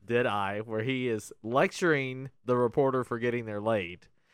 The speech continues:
First of all, Brian Kelly, you are not Southern, so you cannot lecture anyone on anything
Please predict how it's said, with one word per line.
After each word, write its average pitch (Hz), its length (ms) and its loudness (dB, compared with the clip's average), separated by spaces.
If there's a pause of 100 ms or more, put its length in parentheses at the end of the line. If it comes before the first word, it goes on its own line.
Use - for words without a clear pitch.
(240)
First 240 220 4
of 160 60 4
all, 117 440 6
Brian 120 260 2
Kelly, 104 520 0
you 185 160 4
are 156 120 8
not 139 220 2
Southern, 95 460 0
so - 120 -6
you 120 180 -4
cannot 123 640 -2
lecture 110 400 -4
anyone 107 500 -8
on 95 180 -8
anything 101 640 -2